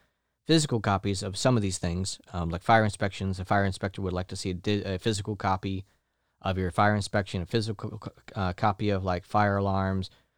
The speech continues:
or sprinkler inspections. Health department, you should have those posted up in your office, in your kitchen areas, so that they're posted as well. Most likely your accreditation companies and things will also request potentially physical copies be posted around or available.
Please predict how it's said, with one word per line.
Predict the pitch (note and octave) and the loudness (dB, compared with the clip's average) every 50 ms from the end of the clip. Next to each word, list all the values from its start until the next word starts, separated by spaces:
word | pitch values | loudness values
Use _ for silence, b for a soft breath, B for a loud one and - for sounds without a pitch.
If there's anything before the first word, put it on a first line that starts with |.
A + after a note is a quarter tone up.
| _ _ _ _ | _ _ _ _
or | - G2 F#2+ F2+ F2+ | -4 -2 -2 0 -2
sprinkler | - - - A#2+ A2+ A2+ - A2+ G#2+ | -4 -2 0 2 2 2 2 0 -2
inspections. | G#2 G2 - - G#2 G2+ F#2+ - - F2+ F2+ F2+ E2+ E2+ | -2 -4 -2 0 0 0 0 -2 -4 -2 -2 -2 -2 0
Health | G2 A#2 B2 - | 0 -2 0 0
department, | B2 G#2+ A2 G#2+ G#2 G#2 G2 G2 | -2 2 4 4 4 4 0 -2
you | G2 F#2+ | -4 -4
should | - - G2+ | -4 -4 -2
have | G2+ G2+ G2 F#2 | 0 0 2 2
those | F#2 F2+ - | 0 -2 -2
posted | - A#2 A2 G#2 G2+ - G#2 G#2 | 0 0 0 0 0 -2 -2 0
up | G2 F#2+ - - _ _ _ _ _ _ _ _ _ - | 0 0 -2 -6 _ _ _ _ _ _ _ _ _ -2
in | A2 G#2 | 2 2
your | G2+ F#2 F#2+ | 4 6 6
office, | G2+ A2 A2 G#2 - A#2 G#2+ G2+ - | 8 6 6 6 2 -2 -2 -2 -4
in | - E2 | -6 -8
your | D2 | -10
kitchen | - - A#2+ A2+ - - G#2 | -4 -4 -2 -2 0 0 0
areas, | G#2 G#2 G#2 G#2 G2+ G2+ G2 - | 2 2 2 2 2 2 0 -2
so | - F#2 | -2 -4
that | E2+ F2+ | -4 -4
they're | F2 - | -6 -8
posted | - - - A2 A2 G#2 - - F#2 F2+ | -6 -2 0 0 0 0 -2 -4 -6 -4
as | F2+ F#2+ | -4 -2
well. | G#2+ G#2 G2+ G2+ G2 b b b b b b b | 0 0 0 0 -2 b b b b b b b
Most | B2 A#2+ A2 - | 0 0 2 6
likely | B2+ A#2+ A2+ - A#2+ | 4 4 4 4 0
your | G#2+ | 0
accreditation | G2 - A2+ G2+ G2 F2+ F#2+ F#2+ F#2+ - A#2 A#2+ | 2 2 2 2 2 2 2 2 2 2 0 0
companies | - A#2 A#2 A2+ B2 A#2+ A#2+ A#2 G#2+ | 2 2 2 2 2 0 0 0 0
and | G#2+ G2+ | -2 0
things | G#2 G#2+ G#2+ G2+ | 0 0 0 0
will | - - | -2 -2
also | F2+ F#2+ G2 - - G#2 | 0 0 0 0 -2 -2
request | F#2+ F#2 - - G#2 G2+ F#2+ - - _ _ _ _ _ _ _ _ | -2 -2 0 0 0 0 -2 -4 -8 _ _ _ _ _ _ _ _
potentially | - G2 A#2+ A#2 A2+ - G#2+ F#2+ | -6 0 2 2 2 2 0 0
physical | - G#2+ G2+ - G#2+ G#2+ G2+ | 0 0 0 0 -2 -4 -4
copies | G2 - G#2 G2 G2 G#2 G2 | 0 2 2 2 2 0 -4
be | - G2 | -6 -8
posted | - - G2+ G2+ G2 - G2+ G2+ | -2 0 0 0 0 -2 -2 -2
around | F2+ F#2 F#2 F#2 G2+ G2+ G#2+ A#2+ - - _ _ _ _ _ _ _ _ _ | 0 2 2 2 2 0 0 -2 -4 -8 _ _ _ _ _ _ _ _ _
or | A2 G#2 | 0 2
available. | F#2 E2+ G2 F#2 G2 A2 A#2+ C3 C#3 C#3+ C#3+ | 2 4 4 4 4 2 2 0 -2 -2 -4